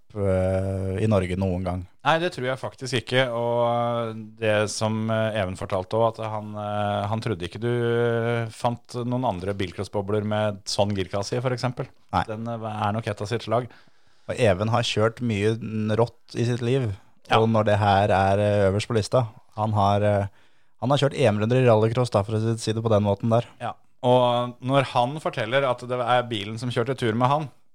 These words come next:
Speaker 2: da er det noe som virker. Og det
Speaker 1: Ja.
Speaker 2: var før han fikk en skikkelig girkasse,
Speaker 1: Ja.
Speaker 2: og ordentlig bakdekk.
Speaker 1: Så, og d-, for å si det sånn da,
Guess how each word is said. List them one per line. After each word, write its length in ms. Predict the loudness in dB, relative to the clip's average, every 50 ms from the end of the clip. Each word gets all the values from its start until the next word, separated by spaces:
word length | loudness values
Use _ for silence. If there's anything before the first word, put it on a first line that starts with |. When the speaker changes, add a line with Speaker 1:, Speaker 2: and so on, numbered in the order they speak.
| -20 -20 -20 -20 -20 -20 -20 -8 -2
Speaker 2:
da 360 | 2 2 4 4 4 2 0 -2 -8 -10 -8
er 140 | -6 -6
det 80 | -6 -8
noe 80 | -10 -10
som 100 | -8 -8
virker. 280 | -8 -8 -8 -10 -10 -10 -14 -20 -20 -20 -20 -20 -20 -20 -14 -8 -2
Og 60 | 0
det 100 | 2 4
Speaker 1:
Ja. 60 | 6 6
Speaker 2:
var 80 | 4
før 640 | 4 0 -10 -8 -4 0 2 4 6 6 4 2 0
han 120 | -2 -4
fikk 160 | -6 -6 -6 -6
en 40 | -8
skikkelig 280 | -8 -6 -4 -2 -2 0 0
girkasse, 280 | 0 0 -2 -2 -4 -8 -6 -4 -2
Speaker 1:
Ja. 80 | -2 -2 -2
Speaker 2:
og 220 | -2 -2 -2 -2
ordentlig 220 | -4 -6 -8 -6 -4
bakdekk. 300 | -4 -4 -4 -6 -12 -12 -14 -20 -20 -20 -20 -20 _ _ _
Speaker 1:
Så, 140 | -10 -2 0
og 600 | 4 4 6 6 6 4 4 2 2 0 0 -2
d-, 80 | -2 -8 -16 -20 -20 -20 -20 -10 -4
for 60 | 0
å 40 | 2
si 40 | 2
det 60 | 2
sånn 100 | 2 2
da, 180 | 4 2 2